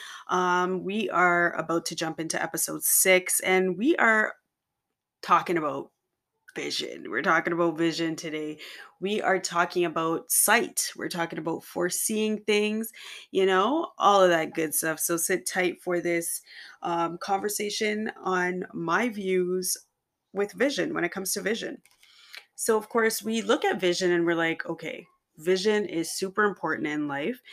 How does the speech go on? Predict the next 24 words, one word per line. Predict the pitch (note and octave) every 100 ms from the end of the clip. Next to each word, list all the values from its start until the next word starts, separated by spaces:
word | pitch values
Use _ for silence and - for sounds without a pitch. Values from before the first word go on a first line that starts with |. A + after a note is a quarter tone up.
| - -
If | - E3+ D#3
you | E3+ G3 -
are | F3+ D#3+
blessed | D#3+ D#3 F3+ - - -
and | E3 D#3 D3+ D3+
were | D#3
born | C#3+ D#3 D#3
with | D#3
twenty | - - D#3 D3
twenty | - D3+ D3
vision, | D3+ D#3+ G3 F#3+ F3+
then, | D#3+ D3+ D3 D3+ - - - -
I | E3+
mean, | E3 D#3+ D#3 D3+
you | D#3+
got | D#3 D3+
up | E3 E3
every | E3+ D#3
morning, | D#3 G3+ G#3+ G#3+ G#3
you | E3
were | D#3
good | D3 E3+ E3+
to | - D#3+ -
go. | G#3+ G#3 G3 G3+ G#3